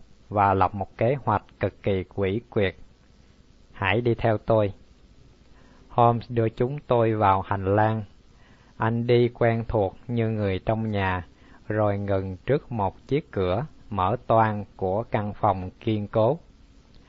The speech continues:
"Trời ơi, mùi sơn khó chịu quá," viên thanh trà nói lớn. "Ông vừa gặp cái nút đầu tiên," Holmes nói. "Ông có thể cảm ơn bác sĩ Watson là người đã để ý đến cái mùi này.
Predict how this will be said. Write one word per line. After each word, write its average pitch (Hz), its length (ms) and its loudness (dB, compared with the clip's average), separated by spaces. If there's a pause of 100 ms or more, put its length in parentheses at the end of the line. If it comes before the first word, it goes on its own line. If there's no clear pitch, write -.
(420)
"Trời 104 240 4
ơi, 120 320 6 (500)
mùi 101 240 -4
sơn 123 340 0
khó 135 260 2
chịu 101 360 -2
quá," 170 280 6 (680)
viên 107 240 -2
thanh 104 280 -4
trà 98 300 2
nói 101 260 -2
lớn. 113 260 2 (1160)
"Ông 113 260 2
vừa 107 200 2
gặp 95 200 0 (220)
cái 113 140 2
nút 139 320 -2
đầu 98 280 -2
tiên," 110 260 0 (480)
Holmes 104 520 -4
nói. 101 320 -2 (760)
"Ông 113 280 0
có 131 120 0
thể 117 180 -2
cảm 110 360 2
ơn 113 220 2
bác 127 200 0
sĩ 104 480 -2
Watson 117 560 2 (380)
là 104 240 4
người 98 280 -2
đã 95 200 2
để 117 160 2
ý 120 200 2
đến 139 220 0
cái 135 180 -2
mùi 107 240 -2
này. 98 360 -2